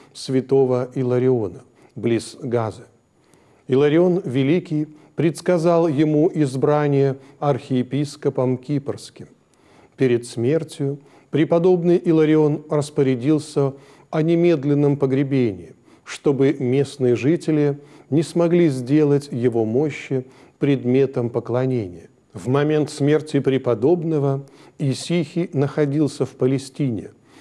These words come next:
однако, узнав о смерти наставника, вернулся на Кипр и, обманув бдительность местных жителей, охранявших могилу,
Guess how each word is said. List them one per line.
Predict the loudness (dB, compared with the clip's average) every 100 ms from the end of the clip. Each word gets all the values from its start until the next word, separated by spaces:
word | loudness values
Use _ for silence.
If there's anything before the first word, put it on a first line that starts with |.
| -14
однако, | -4 0 2 2 2 0
узнав | 0 -2 0 0 0 -2 -2
о | 0
смерти | 0 0 2 2 0
наставника, | -4 -4 -6 -4 -2 -2 -4 -2 -4 -6 -14 -20 -12
вернулся | 0 2 4 2 2 0 -2
на | -2 -4
Кипр | -4 -4 -4 -6 -8 -20 -20 -4
и, | 0 2
обманув | 0 -2 0 2 2 2 -2 -8 -20 _
бдительность | -6 -2 -2 0 0 2 0 -2
местных | 0 0 -2 -4 -4
жителей, | -2 -4 -2 -4 -2 -4 -8 -20 -12
охранявших | -6 -4 0 2 2 0 -2 -6 -4
могилу, | -2 -2 0 0 0 -4